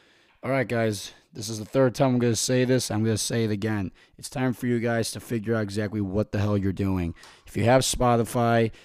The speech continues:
if you have Pandora, if you have Apple Music, it's time to quit that shit. It's time to listen to W L B C Radio.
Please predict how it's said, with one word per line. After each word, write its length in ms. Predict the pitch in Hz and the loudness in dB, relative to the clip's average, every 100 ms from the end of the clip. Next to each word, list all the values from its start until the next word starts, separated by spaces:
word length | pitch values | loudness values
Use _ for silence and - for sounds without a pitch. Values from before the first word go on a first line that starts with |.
| _ | _
if 120 | - | -8
you 80 | 107 | -2
have 280 | 110 120 - | 2 2 2
Pandora, 800 | 131 123 117 120 110 113 117 113 - _ | 2 4 4 6 6 4 2 0 -6 _
if 100 | 110 | -4
you 60 | |
have 240 | 113 120 123 | 0 2 2
Apple 280 | 120 127 | 2 4
Music, 540 | 120 117 113 107 107 - | 4 4 2 0 -2 -4
it's 100 | - | -10
time 180 | - 113 | -4 -2
to 60 | 113 | -2
quit 260 | - 127 | 4 4
that 200 | - 104 | 4 2
shit. 380 | - - 117 98 - - _ _ _ | 4 6 6 4 -2 -20 _ _ _
It's 120 | - | -8
time 140 | 123 123 | 0 2
to 60 | |
listen 220 | 123 - | 4 2
to 100 | 117 | -2
W 280 | 104 120 123 | 2 2 6
L 80 | 123 | 4
B 160 | 110 120 | 4 2
C 200 | - 117 | 0 4
Radio. 520 | 127 131 113 87 | 6 8 6 0